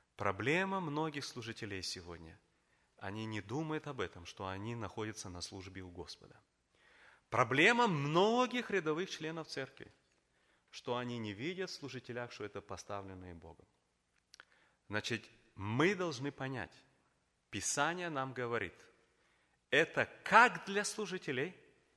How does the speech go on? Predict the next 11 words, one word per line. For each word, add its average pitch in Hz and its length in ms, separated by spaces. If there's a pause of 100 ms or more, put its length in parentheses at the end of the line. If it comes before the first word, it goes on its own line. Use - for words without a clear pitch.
(260)
это 104 260
также 127 340
для, 98 320
для, 101 200
для 101 300
рядовых 101 340
членов 92 320
церкви. - 440 (400)
Нам 113 220
конкретно 131 680
заявляется, 101 680